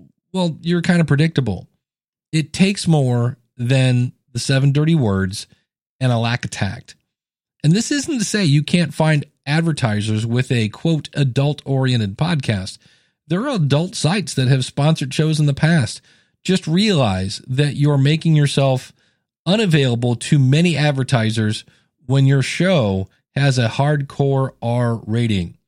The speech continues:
Another thing to keep in mind is nobody likes a bad infomercial. And look, while I understand that you want to use your podcast to promote your products and service,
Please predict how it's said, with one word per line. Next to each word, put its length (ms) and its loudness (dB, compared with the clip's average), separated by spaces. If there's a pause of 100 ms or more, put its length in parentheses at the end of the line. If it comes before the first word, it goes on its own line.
(840)
Another 300 0
thing 180 2
to 80 2
keep 240 -2
in 100 0
mind 360 0
is 260 -4
nobody 360 -2
likes 340 -2
a 60 0
bad 360 -2
infomercial. 960 -2 (1080)
And 100 -6
look, 240 2
while 280 0
I 120 0
understand 800 0 (500)
that 100 0
you 180 2
want 160 2
to 40 2
use 240 2
your 120 2
podcast 560 -2
to 100 -6
promote 340 0
your 120 -2
products 380 -4
and 120 -4
service, 540 -2